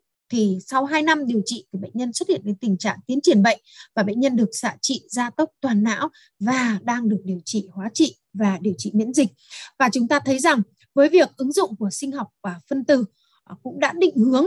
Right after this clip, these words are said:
và lựa chọn được cái phương pháp điều trị phù hợp, à, cho người bệnh này. Mặc dù đã ở cái giai đoạn bốn, giai đoạn di căn não, di căn xương rồi, nhưng bệnh nhân cho đến thời điểm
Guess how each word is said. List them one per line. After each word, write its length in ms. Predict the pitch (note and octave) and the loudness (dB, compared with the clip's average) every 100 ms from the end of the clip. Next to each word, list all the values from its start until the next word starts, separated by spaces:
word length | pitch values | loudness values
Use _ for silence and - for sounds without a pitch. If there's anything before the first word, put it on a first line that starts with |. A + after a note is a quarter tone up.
| G#4+ | -2
và 100 | B3 G3 | -4 0
lựa 200 | C4+ D4 - | 4 2 2
chọn 220 | D4 C#4+ | -2 0
được 120 | B3 A3 | -2 -2
cái 80 | G#3+ | -4
phương 120 | C#4+ B3 | -4 -4
pháp 200 | D#4+ F4 | -6 0
điều 180 | B3 G3 | 2 2
trị 180 | - B3 _ | -2 -10 _
phù 100 | A#3+ | 2
hợp, 180 | G#3 C#4 - _ _ | 4 4 0 _ _
à, 180 | - F3+ | -12 -8
cho 140 | - B3 | -2 0
người 140 | A3 | 0
bệnh 220 | G3 G#3+ | 0 0
này. 200 | A3 G3+ - _ - | 0 0 -4 _ -6
Mặc 140 | A#3+ - | -6 2
dù 300 | D4 C4 G3+ _ - | 4 4 2 _ -10
đã 80 | - | -4
ở 240 | - A3+ F#3+ | 0 0 -2
cái 120 | G3 | -8
giai 160 | B3 | -4
đoạn 220 | A#3 A#3+ - - | 0 -2 -4 -4
bốn, 300 | A#3+ A#3+ E4+ G4 _ - | 0 2 2 -2 _ -10
giai 160 | A#3+ A3 | -4 -2
đoạn 260 | G#3 G3+ | -2 -4
di 160 | F#3+ C4 | -8 -6
căn 220 | C4 B3 | -4 -2
não, 200 | B3+ C#4 | -2 -4
di 120 | C#4 | -6
căn 160 | C4+ A#3+ | -4 -2
xương 260 | - C4 | 0 0
rồi, 220 | A#3 G#3 F#3 | 2 2 0
nhưng 140 | G#3+ | -4
bệnh 180 | G#3 A3 | -4 -4
nhân 180 | A#3+ A3+ | -4 -4
cho 140 | - A3+ | -2 0
đến 180 | G#3 | 0
thời 140 | B3 A3+ | 0 0
điểm 180 | G3+ | -2